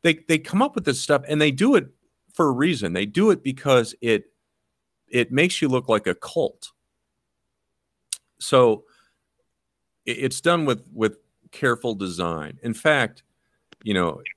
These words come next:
I don't know how far out and, and in the weeds you wanna get on this, but the editing that they do there is very interesting in that it, it, it's similar to the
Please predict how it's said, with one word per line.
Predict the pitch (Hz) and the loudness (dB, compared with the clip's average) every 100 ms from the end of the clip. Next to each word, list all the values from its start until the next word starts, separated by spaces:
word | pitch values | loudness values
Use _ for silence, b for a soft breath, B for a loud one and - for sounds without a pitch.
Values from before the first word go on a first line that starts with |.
| _ _ _ _ _ _ - | _ _ _ _ _ _ -2
I | 101 | 0
don't | 87 | 0
know | 76 | -2
how | 90 | -4
far | - 85 82 | -2 -2 0
out | 85 82 | 0 -2
and, | 85 90 | -6 -8
and | 87 | -4
in | 85 | -4
the | 82 | -6
weeds | 71 110 123 92 | -4 -2 -2 -4
you | 82 | -4
wanna | 78 80 | -4 -2
get | 104 113 | 0 2
on | 85 | 0
this, | 80 80 - | -6 -12 -2
but | 92 73 _ _ _ - | 0 0 _ _ _ -10
the | - 143 | -2 2
editing | 190 160 131 | 2 2 2
that | 113 95 | 0 0
they | 104 | 0
do | 92 104 98 | 0 0 2
there | 110 139 107 85 | 2 2 2 0
is | 113 87 | -6 -4
very | 107 185 269 240 | 0 2 2 0
interesting | 185 202 156 131 - 107 101 | -2 -2 -4 -4 -2 -2 -2
in | 101 101 | -2 -2
that | 107 101 | 0 2
it, | 98 - - | -2 -4 -6
it, | 104 - - | -6 -6 -10
it's | 113 98 - - _ _ | -8 -6 -8 -12 _ _
similar | - - 175 165 123 | -10 -4 0 2 0
to | 110 | 0
the | 98 | -2